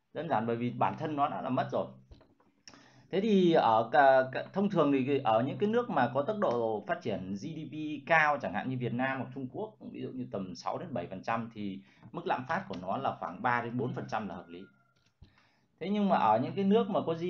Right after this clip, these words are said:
P thấp hoặc là họ đã mature, tức là họ đã bão hòa, đã trưởng thành rồi, như là E U hoặc là Hoa Kỳ chẳng hạn, thì cái mức độ phát triển G D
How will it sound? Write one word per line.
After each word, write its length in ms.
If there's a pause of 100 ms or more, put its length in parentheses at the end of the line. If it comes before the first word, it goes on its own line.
(120)
P 160
thấp 180
hoặc 180
là 100
họ 160
đã 100
mature, 520
tức 100
là 80
họ 160
đã 200
bão 160
hòa, 220
đã 100
trưởng 240
thành 260
rồi, 220
như 140
là 300
E 160
U 380
hoặc 300
là 420
Hoa 180
Kỳ 240
chẳng 120
hạn, 180 (720)
thì 340
cái 100
mức 200
độ 220
phát 140
triển 140
G 20
D 60